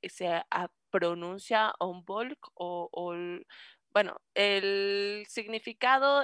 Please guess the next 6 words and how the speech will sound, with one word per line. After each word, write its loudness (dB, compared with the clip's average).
es 0
la 2
leche -4
de -4
las -8
ovejas, -10